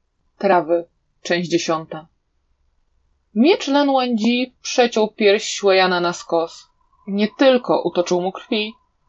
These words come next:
ale końcem ostrza wyjął sakiewkę wiążącą ducha, którą jego przeciwnik miał schowaną za pazuchą. Jednak Wei Wuxian nie widział, co się stało.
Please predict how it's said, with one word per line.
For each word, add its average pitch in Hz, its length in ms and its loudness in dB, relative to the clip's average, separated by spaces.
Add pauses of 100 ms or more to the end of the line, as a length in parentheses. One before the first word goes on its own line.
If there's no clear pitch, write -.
(160)
ale 233 240 2
końcem 208 560 -2
ostrza - 440 0
wyjął 180 320 0
sakiewkę 214 520 -2
wiążącą 190 600 -4
ducha, 196 500 2 (380)
którą 302 220 4
jego 262 200 4
przeciwnik 196 600 -4
miał 180 100 0
schowaną 165 440 -2
za 165 100 -2
pazuchą. 160 600 -8 (720)
Jednak 302 360 2
Wei 320 180 8
Wuxian 294 400 4
nie 277 140 -2
widział, 196 420 2
co - 180 -6
się 175 100 -6
stało. 165 440 -6